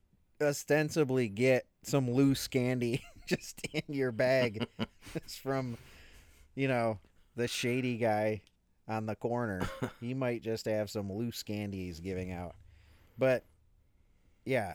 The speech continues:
Speaker 1: at this point, come on with the razor blade thing. Like, s-, someone inev-, inevitably brings it up.
Speaker 2: Yeah.
Speaker 1: And I just, I get so fired up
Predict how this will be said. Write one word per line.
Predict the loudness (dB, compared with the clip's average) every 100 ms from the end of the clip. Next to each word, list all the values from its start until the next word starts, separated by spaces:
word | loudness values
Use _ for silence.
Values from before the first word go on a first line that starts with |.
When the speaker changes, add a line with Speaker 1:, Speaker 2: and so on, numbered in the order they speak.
| -8
Speaker 1:
at | -6 -6 -6
this | -4 -2 -4
point, | -4 -2 -2 -6 -12 _ -10
come | -6 -2
on | -2 -4 -10 -14 _ -14
with | -10 -6
the | -2
razor | 0 0 -4
blade | -2 -2 -2 -2
thing. | -6 -6 -4
Like, | -2 -2 -8 _ _ _ _
s-, | -20 -20 _ _ _ _ _ -12
someone | 0 2 2 0 0 -2
inev-, | -4 -6 _
inevitably | -2 2 2 0 0 0
brings | 0 0 0 0
it | 2
up. | 2 0 -10 _ _ _
Speaker 2:
Yeah. | -2 0 0 -4 _ _ _ _ -6
Speaker 1:
And | -4
I | -2
just, | -4 -6 -6
I | -6
get | -6 -8 -6
so | -4 -2 -2
fired | 0 2 2 2
up | 0 -2